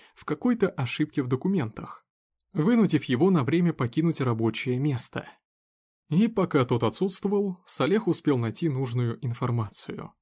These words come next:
Теперь у нас был адрес, и в слежке больше не было необходимости. Поэтому, не раздумывая, мы практически сразу отправились к дому Отто, чтобы осмотреть местность и разработать дальнейший план действий.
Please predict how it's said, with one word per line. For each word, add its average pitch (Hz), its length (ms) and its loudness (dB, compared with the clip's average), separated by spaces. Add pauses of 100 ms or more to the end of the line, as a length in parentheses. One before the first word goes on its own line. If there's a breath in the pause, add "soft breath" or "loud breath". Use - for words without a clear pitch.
(420)
Теперь 185 320 0
у 226 40 4
нас 202 160 4
был 135 260 2
адрес, 180 460 0
и 135 100 0
в 113 60 -6
слежке 185 380 -2
больше 135 340 0
не 127 120 0
было 123 160 -2
необходимости. 120 880 -4 (380)
Поэтому, 208 600 0
не 120 180 0
раздумывая, 180 760 2 (280 soft breath)
мы 202 200 4
практически 175 560 -2
сразу 151 340 -2
отправились 139 460 -2
к 127 60 -10
дому 131 400 0
Отто, - 420 -2
чтобы 202 320 -2
осмотреть 127 400 -2
местность 170 480 -4
и 226 140 -4
разработать 135 580 -2
дальнейший 117 460 -4
план 113 320 -2
действий. - 560 -6